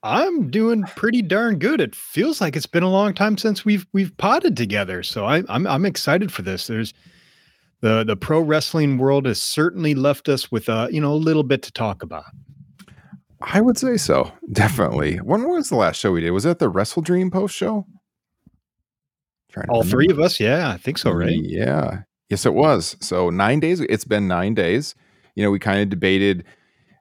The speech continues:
Speaker 2: if we were going to do something for Fastlane. Didn't end up doing that. We can touch on it during this show if there is demand. If there's not demand, we're just gonna breeze right through that. <laughs> I mean, I'll probably talk about what the poll response was to it, at least over on our Twitter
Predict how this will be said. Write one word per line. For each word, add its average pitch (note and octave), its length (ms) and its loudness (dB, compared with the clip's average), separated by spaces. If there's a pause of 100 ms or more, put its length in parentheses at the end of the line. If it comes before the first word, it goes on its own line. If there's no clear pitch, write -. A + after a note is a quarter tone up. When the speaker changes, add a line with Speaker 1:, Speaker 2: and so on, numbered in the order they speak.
(100)
Speaker 2:
if - 180 -6
we G#2+ 80 0
were G2 180 0
going G2+ 400 2
to - 140 -6
do G#2 260 -2
something A#2 720 0
for G2+ 380 0
Fastlane. A2+ 1040 0
Didn't G#2 340 0
end A2 260 0
up F#2+ 160 -2
doing A2 260 2
that. G2+ 260 2
We F2+ 80 -2
can F#2 160 -2
touch - 280 -2
on A2 160 2
it A#2+ 160 0
during A2 240 2
this A2 100 2
show A2 320 2
if G#2+ 140 -2
there G2+ 180 2
is F#2+ 100 0
demand. F#2 520 2
If E2+ 120 -2
there's F#2+ 200 0
not F#2+ 180 2
demand, G2 320 0
we're F#2+ 120 0
just D#2+ 140 -10
gonna F2 140 -2
breeze D#2 340 -6
right E2+ 220 -2
through D#2 160 -6
that. - 300 -4
<laughs> - 420 -8
I - 140 2
mean, C#3+ 100 2
I'll A2+ 100 0
probably A2 220 0
talk G2+ 220 0
about F2 160 0
what E2+ 100 -2
the E2+ 60 -14
poll F2 340 -2
response C#2 480 -6
was D#2+ 200 -2
to D#2+ 120 -4
it, D#2 80 0
at C2 140 -4
least E2+ 200 -4
over D#2+ 240 2
on D2 120 -2
our D2 180 0 (440)
Twitter F#2+ 440 2